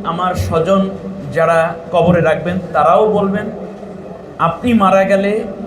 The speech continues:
এই দোয়া পড়েই রাখা হবে। As a মুসলিম, প্রত্যেকের জন্যই এই দোয়াটা পড়া হয়, "আল্লাহর নামে নবীর দলে রেখে গেলাম।" তো নবীর দলে কারা? নবীকে যারা ফলো করে, তারা নবীর দলের লোক। নবী তো আলাদা কোনো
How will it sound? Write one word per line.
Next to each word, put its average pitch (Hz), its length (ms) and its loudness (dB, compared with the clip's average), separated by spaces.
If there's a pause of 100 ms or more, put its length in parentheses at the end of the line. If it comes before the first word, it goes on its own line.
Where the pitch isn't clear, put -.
(120)
এই 208 140 2
দোয়া 190 360 4
পড়েই 202 300 0
রাখা 185 280 0
হবে। 190 360 -2
As 156 240 0
a - 80 0
মুসলিম, 220 440 -2 (640)
প্রত্যেকের 240 680 2
জন্যই 208 380 -2
এই 180 180 -2
দোয়াটা 160 460 2
পড়া 143 320 2
হয়, 127 260 0 (100)
"আল্লাহর 196 440 2
নামে 165 340 -2
নবীর 170 480 -2
দলে 175 300 2
রেখে 151 300 -2
গেলাম।" 98 260 -2 (1200)
তো 190 60 4
নবীর 202 380 4
দলে 202 280 4
কারা? 202 340 0 (320)
নবীকে 285 400 0
যারা 233 340 2
ফলো 202 220 2
করে, 202 340 0 (120)
তারা 226 240 2
নবীর 190 320 0
দলের 147 280 2
লোক। 113 240 -4 (680)
নবী 185 260 4
তো 220 80 4
আলাদা 208 280 2
কোনো 220 140 0